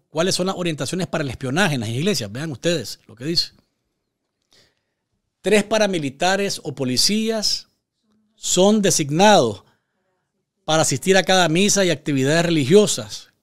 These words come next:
para informar todo lo que hable el sacerdote.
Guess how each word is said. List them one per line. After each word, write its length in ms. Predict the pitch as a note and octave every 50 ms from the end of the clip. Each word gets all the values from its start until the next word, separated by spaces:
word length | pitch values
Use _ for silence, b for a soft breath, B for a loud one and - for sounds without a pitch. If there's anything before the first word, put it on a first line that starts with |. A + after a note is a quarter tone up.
| _ _ _ _ _ _ _ _
para 160 | - C#3 D3
informar 560 | E3+ F#3+ - G#3+ G#3 E3 D3 E3 F3+ F3+ F#3
todo 460 | E3+ - _ - F#3 G#3 A3 A3+ A#3 A3+
lo 180 | G#3+ F#3 D3
que 160 | - D3+ C3+
hable 420 | C#3 D3+ E3+ F3+ F#3 F#3 F#3 F3 D3
el 80 | D3+
sacerdote. 800 | C3+ - C#3 - C3+ B2 A2 A#2 D#3+ D#3+ C#3+ - - - - -